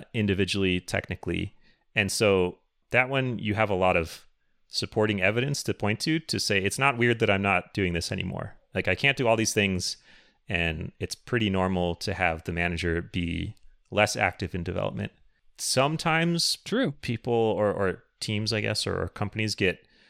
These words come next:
Speaker 1: enamored with your development skills and, and feel pain at the idea of you not doing that anymore. So it might trigger some interesting conversations about, like,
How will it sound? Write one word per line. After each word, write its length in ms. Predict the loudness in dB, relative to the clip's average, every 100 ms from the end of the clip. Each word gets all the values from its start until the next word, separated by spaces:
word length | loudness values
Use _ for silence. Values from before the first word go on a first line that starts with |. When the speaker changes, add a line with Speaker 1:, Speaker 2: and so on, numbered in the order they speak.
| _ _ 0
Speaker 1:
enamored 460 | 4 4 4 0
with 200 | 0 0
your 100 | 2
development 440 | 4 4 4 2 -2
skills 500 | 0 2 2 0 -2
and, 320 | 0 0 -2 -2
and 400 | -2 -2 -4 -10 _ _
feel 320 | 0 2 4
pain 280 | 4 4 4
at 120 | 2
the 100 | 2
idea 220 | 4 4
of 100 | 2
you 80 | 2
not 240 | 2 2
doing 220 | 4 2 4
that 160 | 2
anymore. 480 | 2 -2 -2 -4 -6 _ _ _
So 200 | -2 2
it 80 | 2
might 200 | 2 0
trigger 260 | 0 2 2
some 220 | 0 0
interesting 380 | -2 -4 -4 -4
conversations 720 | -2 -2 0 -2 -2 -4 -4
about, 320 | -4 -4 -4
like, 340 | -6 -8 -12